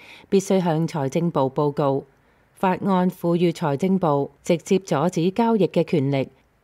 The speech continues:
強制要求向國會提交詳細嘅年度報告，並賦予佢制裁同中共軍事或監控網絡有關嘅外國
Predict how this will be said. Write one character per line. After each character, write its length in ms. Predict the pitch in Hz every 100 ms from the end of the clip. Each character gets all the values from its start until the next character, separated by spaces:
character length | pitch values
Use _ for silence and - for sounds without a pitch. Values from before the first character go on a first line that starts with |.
| -
強 280 | 165 151 185
制 180 | 202 190
要 160 | 226 233
求 300 | 190 135 127
向 180 | 170 165
國 220 | 175 156
會 180 | 143 143
提 180 | 185 139
交 260 | 185 196 190
詳 260 | 165 135
細 200 | 143 165
嘅 180 | 160 165
年 220 | 160 135
度 180 | 139 135
報 220 | 151 147
告， 320 | 143 143 143 - _ _ _
並 260 | 175 170
賦 260 | 170 196 196
予 180 | 165 175
佢 280 | - 175 165
制 220 | 185 170
裁 400 | 160 160 131 151
同 240 | - 147 156
中 180 | 233 240
共 240 | 175 165
軍 240 | 220 226
事 300 | 226 160 139 139 - _
或 200 | 170 160 156
監 220 | - 208 208
控 240 | 190 165
網 200 | 143 147
絡 160 | 147 -
有 260 | 151 143
關 300 | 151 208 208
嘅 260 | 196 165 160
外 180 | 147 143
國 180 | 175